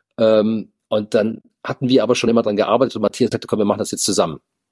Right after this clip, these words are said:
Komplett. Fifty fifty.“ Und dann haben wir das quasi so aufgesetzt,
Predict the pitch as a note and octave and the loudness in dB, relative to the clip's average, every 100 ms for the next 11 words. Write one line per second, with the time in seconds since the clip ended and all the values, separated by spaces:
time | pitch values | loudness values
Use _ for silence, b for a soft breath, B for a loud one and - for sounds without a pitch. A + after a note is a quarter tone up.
0 | _ _ _ - F#2+ F2 - - _ _ | _ _ _ -4 -2 -2 -6 -12 _ _
1 | _ _ - A#3 - F#3 - - _ _ | _ _ -4 -2 -2 -4 -4 -10 _ _
2 | - G2+ - G2 G#2+ A2+ G2 - - - | -6 -4 -2 -2 0 0 0 -4 -8 -6
3 | G#2 G2+ G#2 G2+ G2+ B B _ G#2 A#2 | -2 0 -2 -4 -6 B B _ 0 0
4 | - C3 - A#2 G2+ - - - | 2 -2 0 0 2 0 -8 -12